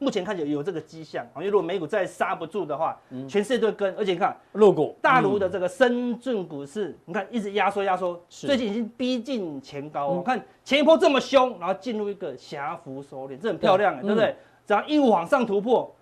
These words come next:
Speaker 1: 搞不好再来一个等幅哦。
Speaker 2: 随时准备表态。
Speaker 1: 那全世界都会疯狂了，
Speaker 2: 嗯。
Speaker 1: 因为前两个月大家都会开始谨慎了嘛，所以涨那么多，总该休息了嘛，对不对？
Speaker 2: 嗯。
Speaker 1: 结果没有，哦，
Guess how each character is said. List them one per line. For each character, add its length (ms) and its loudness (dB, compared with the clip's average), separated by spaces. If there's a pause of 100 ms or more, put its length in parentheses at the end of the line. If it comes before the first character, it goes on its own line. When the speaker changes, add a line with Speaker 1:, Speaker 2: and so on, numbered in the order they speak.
(140)
Speaker 1:
搞 100 0
不 80 8
好 120 2
再 160 6
来 140 2
一 40 2
个 100 -4
等 300 -4
幅 260 -18
哦。 520 -10
Speaker 2:
随 140 4
时 200 0
准 160 -4
备 120 2
表 220 -4
态。 140 -4
Speaker 1:
那 60 0
全 260 -4
世 120 -8
界 140 -2
都 160 0
会 460 -4
疯 260 -8
狂 240 -10
了， 120 -2
Speaker 2:
嗯。 40 2
Speaker 1:
因 80 2
为 140 0 (100)
前 400 -2
两 180 0
个 100 -6
月 80 -4
大 100 -2
家 40 -4
都 100 -4
会 40 -4
开 140 -4
始 80 -4
谨 180 -16
慎 180 -8
了 60 -10
嘛， 100 -14
所 120 -6
以 20 -10
涨 100 -4
那 60 0
么 80 0
多， 260 0 (220)
总 200 -4
该 220 0
休 240 0
息 240 -8
了 60 -8
嘛， 300 -8
对 80 -6
不 60 -4
对？ 60 -4
Speaker 2:
嗯。 40 -8
Speaker 1:
结 100 -2
果 200 -2 (180)
没 180 -2
有， 80 2 (160)
哦， 120 -10